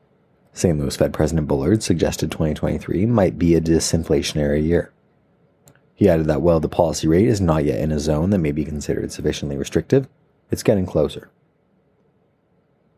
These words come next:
Today's economic calendar kicked off with the December payrolls report.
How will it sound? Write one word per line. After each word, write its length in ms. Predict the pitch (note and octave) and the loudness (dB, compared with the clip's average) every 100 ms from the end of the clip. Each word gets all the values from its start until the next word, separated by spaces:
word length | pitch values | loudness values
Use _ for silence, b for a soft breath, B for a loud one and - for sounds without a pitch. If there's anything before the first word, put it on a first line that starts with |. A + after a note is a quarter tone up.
| _ _ - | _ _ -2
Today's 280 | - G#2+ F2 | 2 4 4
economic 380 | F#2 F#2+ E2+ | 2 2 0
calendar 340 | - G2 G#2+ F#3 | -2 -2 2 2
kicked 240 | - - | 0 -2
off 200 | - - | -2 -2
with 100 | E2 | -4
the 80 | - | -4
December 340 | - - D#2+ | -2 0 0
payrolls 400 | E2 B2+ G#2 D2+ | 0 2 2 2
report. 360 | D2 C2+ - - | -2 -8 -10 -12